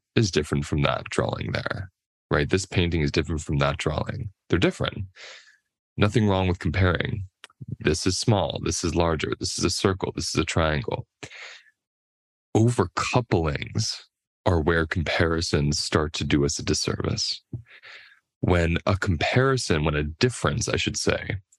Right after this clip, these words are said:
is overcoupled with a negative construct or negative concept, that's when we start to experience suffering, because every overcoupling is subconscious and somatic.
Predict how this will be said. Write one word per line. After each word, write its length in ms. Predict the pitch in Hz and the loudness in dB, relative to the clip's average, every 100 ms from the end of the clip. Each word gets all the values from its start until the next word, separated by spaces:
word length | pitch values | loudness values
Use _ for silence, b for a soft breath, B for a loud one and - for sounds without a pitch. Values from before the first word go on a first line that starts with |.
| - | -2
is 140 | 98 - | -2 2
overcoupled 1000 | 110 110 104 92 - 120 - 69 98 98 98 B B B B | 4 4 2 -2 0 0 0 0 0 -4 -8 B B B B
with 240 | - 78 - | 0 0 0
a 60 | 90 | 2
negative 800 | 82 82 92 90 80 71 87 - - | 4 4 4 2 2 0 -4 -14 -8
construct 680 | - 90 85 - - 76 - | -2 0 0 0 0 0 0
or 60 | 76 | 2
negative 460 | 73 76 76 73 | 2 2 2 0
concept, 840 | - 87 82 85 - - - - - _ B B B B _ - | -2 0 0 -2 -4 -4 -8 -14 -16 _ B B B B _ 0
that's 260 | 92 110 - | 2 2 2
when 80 | 117 | 2
we 80 | |
start 240 | 101 95 87 | 4 2 2
to 100 | 87 | 0
experience 560 | 78 - 85 76 73 | 0 0 2 2 0
suffering, 640 | - 73 - - - - 98 - - B B B B - | 0 -2 0 -2 -2 -4 -6 -10 -20 B B B B -2
because 720 | 87 - 123 120 - - - - - | -2 2 2 2 0 -2 -4 -8 0
every 420 | 107 104 123 139 - | 2 4 4 4 4
overcoupling 1120 | 101 98 98 87 - 101 87 76 73 71 87 - _ - | 4 4 4 2 0 2 2 2 0 -2 -4 -8 _ 0
is 340 | 82 76 - - | 2 2 -2 -8
subconscious 1080 | - - 107 - 95 87 - 135 143 - - _ _ - | -4 -2 -2 0 0 0 0 0 -2 -6 -12 _ _ 0
and 240 | 90 85 | 2 2
somatic. 880 | - 78 76 73 73 - - - | 0 0 2 2 0 -2 -6 -10